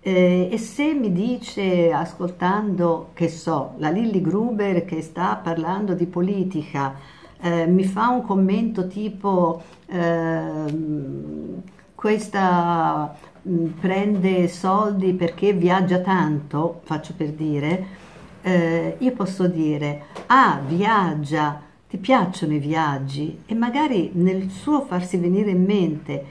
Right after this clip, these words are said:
eh, i viaggi in un contesto che apparentemente, mm, poteva non avere significato,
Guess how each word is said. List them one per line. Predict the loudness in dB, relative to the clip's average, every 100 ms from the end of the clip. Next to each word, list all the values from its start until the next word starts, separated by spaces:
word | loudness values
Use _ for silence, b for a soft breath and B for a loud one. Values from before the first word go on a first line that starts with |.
| B B
eh, | -2
i | 0 0 2 2
viaggi | 2 0 0 0 -2 -2 0
in | 2
un | 2
contesto | 0 0 0 -2 -2 -4 -8
che | -6 -8
apparentemente, | -4 0 0 0 2 2 2 0 -4 -6 -4
mm, | -4 -4
poteva | -4 -4 0 2 2
non | 0
avere | 0 2 0
significato, | 0 -4 -2 -4 -4 -4 -4 -4 -6 -6 -16 -20